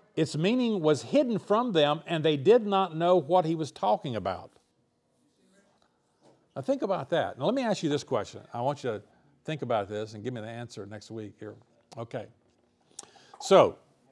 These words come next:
if a person is saved today, don't they have to believe that Jesus died for their sins? Sure, right? They have to believe in the death, burial, resurrection of Jesus. Okay.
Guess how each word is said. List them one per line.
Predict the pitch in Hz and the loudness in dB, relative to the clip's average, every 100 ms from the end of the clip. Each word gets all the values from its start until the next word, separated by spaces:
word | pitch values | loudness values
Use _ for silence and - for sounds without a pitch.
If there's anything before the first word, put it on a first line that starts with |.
| _ _ _ _ - _ _ _ - | _ _ _ _ -20 _ _ _ -4
if | 160 | 0
a | 160 | 0
person | - 269 240 185 | 4 2 4 -2
is | 123 | -2
saved | - 190 175 151 | 0 2 2 0
today, | 117 117 101 87 90 - _ _ _ _ _ _ _ _ _ _ _ _ _ _ _ _ _ _ _ _ - | 0 0 0 -2 -10 -18 _ _ _ _ _ _ _ _ _ _ _ _ _ _ _ _ _ _ _ _ 2
don't | 156 208 | 4 6
they | 233 | 4
have | 180 196 - | 6 4 4
to | |
believe | 123 139 139 135 135 - _ 127 | -2 0 2 0 -4 -10 _ -4
that | 120 | -4
Jesus | 104 127 123 120 | 0 -2 0 -4
died | 104 113 110 107 110 | -2 2 2 0 -2
for | 113 | -6
their | 107 98 | -8 -8
sins? | - 120 107 113 - | -6 -6 -6 -10 -12
Sure, | - 233 87 - | -6 -4 -4 -6
right? | 107 113 156 | -6 -6 -6
They | - | -6
have | 110 117 | -8 -8
to | |
believe | 113 110 | -6 -4
in | 110 | -4
the | 98 | -6
death, | 101 101 110 - | -4 -4 -4 -8
burial, | 107 104 | -14 -12
resurrection | 101 104 110 95 104 104 | -10 -10 -10 -14 -14 -18
of | 107 | -12
Jesus. | 123 123 - - | -10 -10 -12 -16
Okay. | 107 113 110 | -14 -12 -12